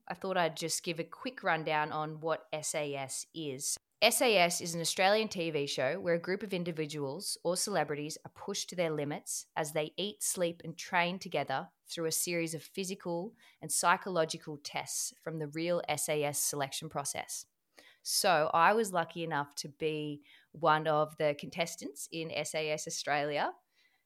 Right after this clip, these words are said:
and it was an epic experience, um, which we'll dive into a little bit more of that in a second.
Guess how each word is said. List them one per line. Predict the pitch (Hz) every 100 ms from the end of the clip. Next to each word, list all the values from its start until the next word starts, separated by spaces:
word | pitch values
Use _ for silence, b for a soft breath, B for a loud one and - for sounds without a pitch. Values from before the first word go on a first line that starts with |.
| _
and | 180
it | 185
was | 175
an | 175 -
epic | 185 190 202 175
experience, | 165 - - 147 156 156 151 147 - - -
um, | 156 147 143 143 143 b b b
which | - -
we'll | 170
dive | 175 175 170
into | 165 165
a |
little | 156 160
bit | 156 -
more | 151 151
of | 151 -
that | 147 -
in | 143
a |
second. | 147 - 185 180 147